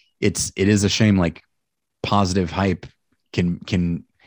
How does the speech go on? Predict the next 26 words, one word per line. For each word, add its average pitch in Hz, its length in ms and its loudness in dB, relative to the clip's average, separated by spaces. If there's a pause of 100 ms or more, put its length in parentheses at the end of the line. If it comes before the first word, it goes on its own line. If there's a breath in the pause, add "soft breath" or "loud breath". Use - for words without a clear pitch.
(360 soft breath)
really 110 280 4
screw 110 340 2
up 107 140 0
a, 95 200 2
a, 92 200 0
a 92 60 -2
movie 92 320 2
for 110 140 -2
someone 104 260 2
who 95 140 -2
comes 98 360 -4
to 95 160 -2
it, 90 160 -6 (440 soft breath)
uh, 92 180 -2
even 120 220 6
as, 101 240 0
even 110 220 4
as, 92 320 0
as 90 140 -2
short 95 240 2
as 87 200 -2
a 95 40 -2
month 90 360 -4
late, - 180 -14 (260)
you 87 120 -6
know? 82 180 -6